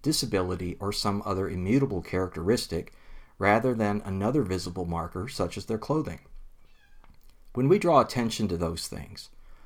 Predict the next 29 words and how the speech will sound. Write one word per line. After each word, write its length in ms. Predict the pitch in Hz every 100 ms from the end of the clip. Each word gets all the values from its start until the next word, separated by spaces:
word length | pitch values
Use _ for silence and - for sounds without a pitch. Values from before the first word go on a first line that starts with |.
| - - - -
are 140 | 120
we 120 | 151
not 280 | 165 151 -
unthinkingly 800 | 123 139 139 139 139 143 113 92
suggesting 580 | - 92 90 80 - 90
they're 140 | 98
not 200 | 104 104
regular? 460 | 85 85 101 127 147 - - - - - - - - - - - - -
The 80 | -
regular 400 | 123 185 208 175
people 340 | 139 123 123
mentality, 720 | 113 101 - 90 80 78 90
even 300 | 104 120 135
when 120 | 131 113
expressed 560 | - - 104 95 -
benignly 640 | 95 90 98 120 98 87
and 120 | 85 82
thoughtlessly, 680 | 110 - - - - 82 - - - - - -
indicates 560 | 120 156 156 131 110 -
the 100 | 101
degree 520 | 104 92 87 85 - - -
to 100 | -
which 260 | 98 104 -
white 220 | 104 131
supremacy, 760 | - 139 156 131 92 85 80 - - - -
among 280 | 104 107 104
other 280 | 110 110 120
implicit 460 | 98 - 80 - -
biases, 600 | 82 80 78 - -